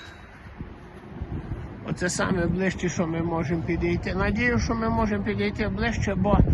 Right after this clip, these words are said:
на виборах була така неприємність. Я пробував вибори їхні фільмувати, то до мене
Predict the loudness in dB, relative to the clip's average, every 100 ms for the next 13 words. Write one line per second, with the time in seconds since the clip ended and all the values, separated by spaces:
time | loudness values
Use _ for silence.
0 | 6 6 2 0 2 2 4 4 4 4
1 | 4 4 4 4 2 0 0 -2 0 -2
2 | 2 0 0 -2 0 0 0 -2 -2 2
3 | 2 2 -2 -2 0 0 0 0 -2 -2
4 | 0 2 4 4 2 0 -2 -4 -2 -2
5 | -2 -2 -2 0 0